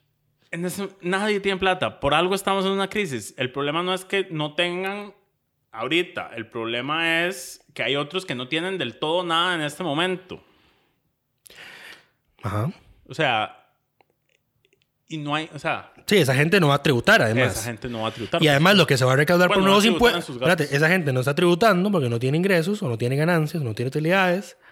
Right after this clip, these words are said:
Speaker 2: Y además, lo que se va a recaudar por los nuevos impuestos de la gente, de la poca gente y las pocas empresas que seguramente sí van a poder pagar más,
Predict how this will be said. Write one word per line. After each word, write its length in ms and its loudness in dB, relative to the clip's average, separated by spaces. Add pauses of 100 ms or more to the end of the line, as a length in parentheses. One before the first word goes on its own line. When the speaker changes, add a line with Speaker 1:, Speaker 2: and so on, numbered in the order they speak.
(540)
Speaker 2:
Y 120 4
además, 280 6
lo 100 4
que 120 0
se 40 0
va 60 4
a 40 2
recaudar 400 2
por 100 2
los 80 4
nuevos 180 2
impuestos 340 0
de 100 2
la 100 0
gente, 260 -2
de 120 -4
la 120 -4
poca 300 -2
gente 260 -4
y 20 -4
las 120 -6
pocas 240 -4
empresas 320 -2
que 80 -8
seguramente 520 -2
sí 100 0
van 140 2
a 40 0
poder 280 -4
pagar 240 -4
más, 380 -4